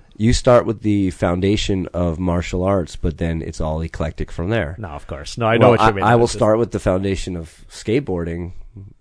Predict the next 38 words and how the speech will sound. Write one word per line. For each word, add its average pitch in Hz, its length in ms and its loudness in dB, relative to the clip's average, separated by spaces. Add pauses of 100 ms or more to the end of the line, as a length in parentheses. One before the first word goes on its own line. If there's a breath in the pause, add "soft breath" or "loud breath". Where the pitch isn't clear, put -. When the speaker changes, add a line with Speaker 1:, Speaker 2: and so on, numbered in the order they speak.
Speaker 1:
and 82 260 -6
then 85 140 -6
it's 78 140 -10
all 80 160 -8
eclectic 85 500 -8
and 82 100 -6
Speaker 2:
Yeah. 80 160 -6
Speaker 1:
diverse 82 180 -6
from 80 180 -10
there. 78 200 -8
So, 90 360 -6 (440 soft breath)
um, 85 380 -6 (100)
in 113 120 -4
that 120 180 2
way, 92 380 -2 (200)
in 110 100 -6
that 110 220 -4
way, 87 360 -6
uh, 80 380 -10 (760 soft breath)
I, 87 120 -10 (120)
I 85 140 -6
strive 80 480 -8
to 87 100 -12
be 82 260 -8
as 85 300 -12
wide 82 320 -8
open 85 280 -12
as - 100 -18
possible 80 500 -10
and 78 160 -10
have 80 220 -8
it 82 80 -10
go 85 160 -4
anywhere 87 360 -6
it 82 80 -8
wants 87 300 -8
to 87 80 -10
go. 80 280 -10